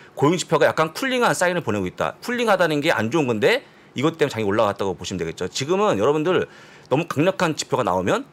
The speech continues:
장이 빠지기 때문에 반대의 모습이 나올 때 올라갔다는 거 확인할 수 있을 것 같습니다. 그다음에 삼 분기 이익 부분인데 이게 조금 의미가 있는 내용인데요. 삼 분기 이익 부분이 유월 삼십 일 날 기준에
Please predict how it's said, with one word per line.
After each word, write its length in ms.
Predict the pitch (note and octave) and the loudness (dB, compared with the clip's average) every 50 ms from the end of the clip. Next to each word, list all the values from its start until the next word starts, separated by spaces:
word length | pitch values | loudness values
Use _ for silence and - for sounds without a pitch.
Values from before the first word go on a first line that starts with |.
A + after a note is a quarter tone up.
| - | -12
장이 180 | - A2 G#2+ G#2+ | -8 -6 -6 -2
빠지기 360 | - A2+ C3+ C#3+ D#3 D3+ C#3+ | -2 0 -2 0 -2 -4 -4
때문에 240 | D3 - G#2 F#2+ - | -2 -2 -4 -2 -2
반대의 280 | - G2 A2 A2+ A#2+ | -4 -2 -2 -2 -2
모습이 220 | G#2 F#2 F2 G#2 G2 | -2 -4 -4 -6 -4
나올 180 | F2 E2+ F2 E2+ | -4 -4 -4 -4
때 80 | - | -4
올라갔다는 480 | F2 F2 F#2 F#2 F2 - F#2+ F2 E2+ E2 | -4 -2 -2 -2 -4 -4 -4 -6 -4 0
거 280 | E2+ A2+ E3+ G3+ G3+ - - - - - | 2 2 2 2 0 -4 -14 -20 -16 -10
확인할 240 | - C3 A#2 G2+ | -8 -6 -6 -6
수 100 | F#2+ - | -6 -8
있을 160 | E2+ - - - | -10 -12 -12 -10
것 100 | - D2+ | -8 -8
같습니다. 540 | D2+ - - E2+ D#2+ E2 A2 F3 G#3+ G#3 - - - - - - - - - - - - - - - - - - - - - - - - - - - | -8 -8 -10 -8 -4 -2 0 0 0 -2 -8 -18 -20 -20 -20 -20 -20 -20 -20 -20 -20 -20 -20 -20 -20 -20 -20 -20 -20 -20 -20 -20 -20 -20 -20 -8 -6
그다음에 280 | - B2 E3 E3 E3 | -2 2 2 2 2
삼 220 | E3 - A#3+ A#3+ A3 | 0 -2 -2 -2 0
분기 360 | A#3+ A#3+ A#3 A3+ G3+ A3 G3+ | 0 0 0 0 0 0 -2
이익 320 | A#2+ F#2+ A#2 F3+ G#3+ G3+ | -2 -2 -2 -4 -4 -4
부분인데 540 | - E3+ D3+ B2+ A#2 A#2 E3 F#3 D3+ G2 - - - - - - - - - - - - - | -4 -2 -2 -2 0 0 2 2 2 2 2 -2 -8 -12 -12 -10 -10 -10 -10 -12 -14 -10 -6
이게 200 | - C3+ E3+ A3 A3 | -4 -2 0 0 2
조금 420 | - A3 G#3 G#3+ A#3 A3+ A3 F#3 B2 | 2 2 4 6 6 6 6 4 2
의미가 260 | A#2+ C#3 D#3+ D#3 D#3+ | 2 2 2 4 4
있는 200 | C3 A#2+ C3 B2 | 4 2 2 0
내용인데요. 420 | A2 G#2 G2+ F#2+ F#2+ G2 C#3+ D#3 | 0 0 0 0 0 2 4 2
삼 240 | D3 - - G#3+ A3 | 2 2 -2 -2 0
분기 260 | G#3+ A3 A3 G3+ G#3 | 0 0 0 0 -2
이익 280 | G3 C3 C#3 E3 E3+ - | 0 0 0 -2 -2 -4
부분이 560 | D#3+ D#3+ D3 D#3+ D#3+ D#3+ D#3+ D#3+ D3+ C3 - G2+ | -4 -4 -2 0 0 0 2 0 0 -2 -2 -2
유월 220 | G#2+ C3+ D#3+ D3 | 2 2 2 2
삼십 300 | - F#3+ F#3 - - F3+ | 2 -2 -6 -4 -4 -2
일 60 | E3+ | 0
날 80 | D3 C3+ | 0 -2
기준에 520 | - A#2 G2+ A2 G2 F#2+ A#2 E3 G3+ C4+ | -2 -4 -4 -2 -2 0 0 0 -2 -4